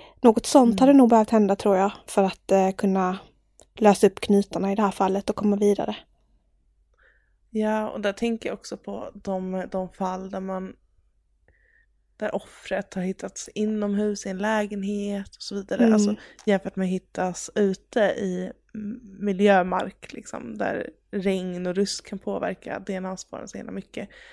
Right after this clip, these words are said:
Speaker 1: Mm.
Speaker 2: Att sånt är nog också väldigt, väldigt avgörande för vilken typ av D N A-spår man kan komma åt. Det räcker med att det ösregnar en kväll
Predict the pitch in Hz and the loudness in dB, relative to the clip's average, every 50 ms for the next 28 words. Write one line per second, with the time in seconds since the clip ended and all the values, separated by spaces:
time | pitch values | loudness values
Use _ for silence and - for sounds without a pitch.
0 | - - 247 233 226 220 220 220 208 - 202 190 190 - - 226 214 185 - - | 0 4 4 6 6 6 4 2 -2 -4 -6 -8 -8 -6 -6 -6 -6 -6 -8 -10
1 | - - 208 196 190 - 190 190 185 190 - - - 185 - - - 196 190 190 | -10 -10 -10 -6 -4 -2 -2 -2 -4 -6 -8 -8 -10 -10 -8 -4 -4 -2 -2 -4
2 | 190 - - - - - - - - - 202 - - - - - - - - - | -4 -8 -6 -6 -8 -8 -10 -10 -10 -10 -12 -10 -8 -8 -6 -6 -6 -8 -10 -12
3 | 539 494 - 202 190 - 196 - - 185 - 196 185 - 190 185 185 185 185 190 | -14 -12 -10 -10 -10 -10 -10 -12 -12 -14 -14 -12 -10 -10 -8 -8 -8 -8 -10 -12
4 | 185 - - - 190 190 - _ _ - - 202 - - - - - - - - | -12 -14 -14 -12 -12 -12 -14 _ _ -14 -12 -12 -8 -6 -6 -6 -6 -8 -10 -10
5 | - 220 202 - - _ - 220 214 220 208 - - _ _ - 220 214 214 202 | -8 -6 -6 -8 -8 _ -8 -6 -4 -4 -4 -6 -8 _ _ 2 2 2 2 2
6 | - - - - - 208 208 208 208 226 220 208 220 - - 220 190 - - - | -2 -10 -14 -10 -8 -8 -6 -4 -2 -2 -2 -2 -4 -6 -10 -10 -8 -6 -6 -6
7 | - - - | -6 -6 -10